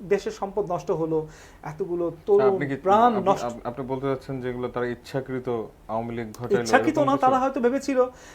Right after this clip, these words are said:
Speaker 1: যে যেটা করে আসলে তারা তো জনরায়কে গ্রহণ করে না, অ্যাকসেপ্ট করে না। তারা ভেবেছিল যে নীরবেই মানুষ হয়তো মেনে নেবে, তাদের সকল,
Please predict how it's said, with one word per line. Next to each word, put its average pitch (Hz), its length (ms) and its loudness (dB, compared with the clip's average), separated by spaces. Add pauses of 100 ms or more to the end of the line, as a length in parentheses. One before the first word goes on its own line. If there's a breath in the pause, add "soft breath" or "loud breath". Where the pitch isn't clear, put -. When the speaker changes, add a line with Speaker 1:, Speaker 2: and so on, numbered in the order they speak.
(140 loud breath)
Speaker 1:
যে 180 180 4
যেটা 175 320 0
করে 196 360 4
আসলে 175 280 -4
তারা 175 240 -4
তো 180 100 -10
জনরায়কে 180 720 2
গ্রহণ 185 360 -4
করে 175 160 0
না, 147 80 -4
অ্যাকসেপ্ট 277 400 -4
করে 160 200 2
না। 175 100 -6
তারা 285 160 -4
ভেবেছিল 294 400 -4
যে 285 180 -4 (320 loud breath)
নীরবেই 294 520 4
মানুষ 240 360 4
হয়তো 220 240 0
মেনে 208 240 0
নেবে, 165 240 0
তাদের 170 300 0
সকল, 202 540 4